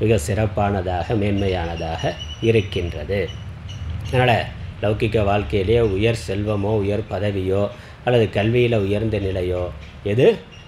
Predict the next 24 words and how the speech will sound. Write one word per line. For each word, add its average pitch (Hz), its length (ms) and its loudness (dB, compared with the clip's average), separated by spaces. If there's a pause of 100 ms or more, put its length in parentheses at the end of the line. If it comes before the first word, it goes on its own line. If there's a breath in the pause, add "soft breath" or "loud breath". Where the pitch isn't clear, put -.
(120)
கடினமானதோ 107 800 2 (120)
அதை 135 160 2
அடைந்து 127 400 4
விட்டா 104 360 2 (220)
அது 98 200 -2
வந்து 92 360 -2 (200)
மிகச் 104 280 -2
சிறப்பானதாக 98 920 -2 (220)
இருக்கின்றது. 95 800 -2
அதே 107 160 4
மாதிரி 110 320 4
இந்த 90 160 -4
ஆத்மா 101 440 0 (440 loud breath)
அறிந்து 135 320 2
கொள்வதற்கு 113 640 0
கடினமானதாக 101 1000 0 (400)
இருப்பதே 104 680 2
அதனுடைய 101 500 -2
ஆச்சரியம், 90 600 -8
அதனுடைய 98 420 -2
சிறப்பு, 101 540 -2
அதனுடைய 92 360 -2
உயர்வு, 95 480 -2
அதனுடைய 101 500 0